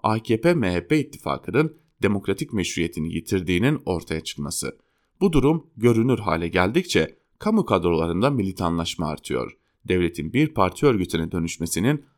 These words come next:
hatta marjinal bir sağ parti olarak M H P'nin devlet örgütündeki bugünkü düzeydeki hakimiyetini yaratan döngü bu, diyor Dinçer Ke-, Demirkent ve yazısının son bölümünde ise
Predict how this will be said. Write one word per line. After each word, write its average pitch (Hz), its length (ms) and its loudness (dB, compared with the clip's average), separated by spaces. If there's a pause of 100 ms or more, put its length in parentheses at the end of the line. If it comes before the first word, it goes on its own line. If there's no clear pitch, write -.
hatta - 680 0
marjinal 98 640 2
bir 90 100 2
sağ 160 380 0
parti 85 320 0
olarak - 400 -6
M 85 220 -2
H 82 120 -4
P'nin 110 360 2 (240)
devlet 107 480 0
örgütündeki 80 720 -4
bugünkü 156 340 0
düzeydeki 82 460 -2
hakimiyetini 82 720 -2 (200)
yaratan 98 800 2
döngü 92 540 2 (300)
bu, 147 200 0
diyor 87 300 -2
Dinçer 82 360 -4
Ke-, - 300 -2
Demirkent 101 580 0 (320)
ve 80 140 2
yazısının 90 580 -2
son 143 460 0
bölümünde 78 460 -2
ise 143 440 0